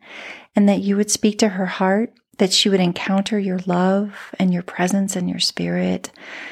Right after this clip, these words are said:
uh, so closely, Lord, that she would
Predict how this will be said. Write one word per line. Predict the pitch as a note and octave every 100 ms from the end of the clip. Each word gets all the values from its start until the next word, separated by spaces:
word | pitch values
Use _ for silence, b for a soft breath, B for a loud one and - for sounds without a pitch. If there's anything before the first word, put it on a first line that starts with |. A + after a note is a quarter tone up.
| B B -
uh, | F3 F3+
so | - A3 A3+
closely, | A3+ - E3+ E3+ - F#3+
Lord, | G3 F#3+ F#3+ G3
that | - -
she | - G#3+
would | G#3 G3